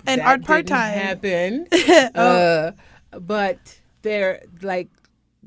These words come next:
Speaker 2: so we're having these conversations, and we are just volunteering, and we are stirring the pot,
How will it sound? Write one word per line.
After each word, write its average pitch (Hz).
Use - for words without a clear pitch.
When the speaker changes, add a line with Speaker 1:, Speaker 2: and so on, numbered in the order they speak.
Speaker 2:
so -
we're 240
having 240
these 214
conversations, 196
and 175
we 196
are 175
just 165
volunteering, 208
and 165
we 175
are 156
stirring 185
the 160
pot, 185